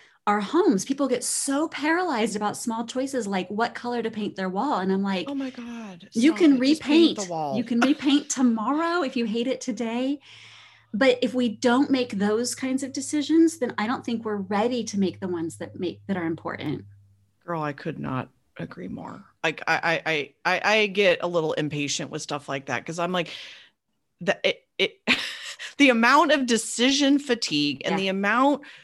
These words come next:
Speaker 2: of putting your life on hold over a wall
Speaker 1: <laughs>
Speaker 2: decision is, is inconsequential.
Speaker 1: Yeah.
Speaker 2: I, I gotta be honest. Like, just move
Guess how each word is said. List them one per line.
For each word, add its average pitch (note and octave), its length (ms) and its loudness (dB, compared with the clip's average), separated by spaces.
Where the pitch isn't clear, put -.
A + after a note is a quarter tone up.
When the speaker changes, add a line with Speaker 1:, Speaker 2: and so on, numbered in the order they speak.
Speaker 2:
of G3 180 2
putting E4+ 500 2
your A#3+ 180 2
life F#3 640 0
on G3 220 0
hold E3+ 800 0
over C#4 720 2
a F#3+ 100 4
wall G3 840 4
Speaker 1:
<laughs> B3 120 6
Speaker 2:
decision - 800 4
is, G#3+ 380 4
is G3+ 180 2
inconsequential. G#3+ 1200 0
Speaker 1:
Yeah. D#3+ 140 -8
Speaker 2:
I, E3 140 0
I E3+ 100 0
gotta D3 220 -2
be D3 160 -6
honest. - 360 -8
Like, G3 180 0
just F#3 560 2
move E3 440 -2